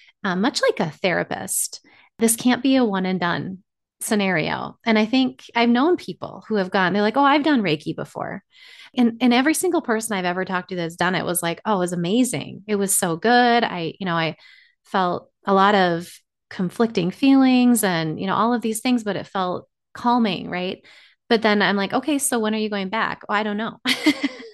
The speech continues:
Or for me, maybe I just got lucky 'cause I wanna spend any amount of time I can with you ladies. But I don't think that's what it is. I think that I knew that I needed the healing. I know that I continue to need that. I know that that's, you know, a part of my journey.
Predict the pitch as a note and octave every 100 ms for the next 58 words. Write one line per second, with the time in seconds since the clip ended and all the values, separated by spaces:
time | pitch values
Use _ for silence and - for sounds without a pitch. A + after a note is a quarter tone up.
0 | - - - C#4+ - C#4 - - - -
1 | - - - - - - B3 B3+ C#4+ B3
2 | A#3+ A3+ C4 C#4 C4+ A#3+ - F#3+ - C3+
3 | - G3 F#3+ G3 - F#3 F#3+ - F#3+ F#3+
4 | F3 E3+ - F#3 F#3 E3+ F#3 G3+ F#3+ E3+
5 | E3+ E3+ E3 G3+ - - - - _ G3+
6 | A#3 G#3 F#3 A3 A#3 C4+ C4+ A#3+ F#3+ -
7 | E3+ E3 F#3 - F#3+ G3 F#3+ G3 - F#3+
8 | G#3 G#3+ B3 A#3+ G#3 F#3+ F3 F3 F3+ F3
9 | F#3+ B3 A3 G3+ G3 F#3 F3+ F#3 F#3 F#3
10 | F#3+ F3 - E3+ - G#3+ A#3+ C4+ C4+ C#4
11 | C#4 C#4 C#4 C#4 F#3+ F3 E3+ F3 - -
12 | F#3+ F3+ - - G3 F3+ F3 E3+ A#3+ B3+
13 | A#3+ A#3 A3+